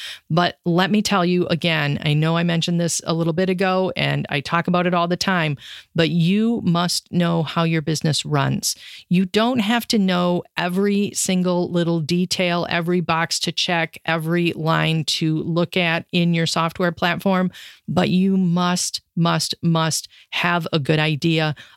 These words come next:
of how your business runs. I've said before many times that when I was a virtual assistant for ten years, I worked with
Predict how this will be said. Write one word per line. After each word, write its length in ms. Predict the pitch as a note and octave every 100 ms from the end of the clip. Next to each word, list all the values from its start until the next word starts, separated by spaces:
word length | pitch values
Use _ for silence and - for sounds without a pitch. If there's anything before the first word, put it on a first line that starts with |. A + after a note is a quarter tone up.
| -
of 140 | D#3
how 440 | B2+ - D#3+ E3 E3+
your 220 | E3+ E3+
business 720 | C#3+ D#3 C#3+ D#3 C#3+ - - _
runs. 640 | D3+ D#3 D3 D3 C#3 - - - - _
I've 140 | D#3 D3
said 240 | F3+ E3
before 640 | E3 - - F#3+ F#3 F3+ -
many 340 | E3+ F3 F#3
times 640 | F3 F#3 F3 E3 D#3+ D3+ -
that 360 | D#3+ D#3+ D3+ - -
when 440 | D#3 F3+ F#3 F#3+ -
I 120 | F3
was 280 | F3 E3+ -
a 80 | E3
virtual 440 | E3+ E3+ F3+ D#3+
assistant 640 | D#3+ - G3 - F#3 F3 - - - -
for 200 | - E3+
ten 380 | - G3 G3+
years, 560 | G3 F3+ E3+ D3 D3 - - - -
I 120 | D3 F3
worked 400 | E3 F3 - E3+
with 360 | D#3+ D#3 -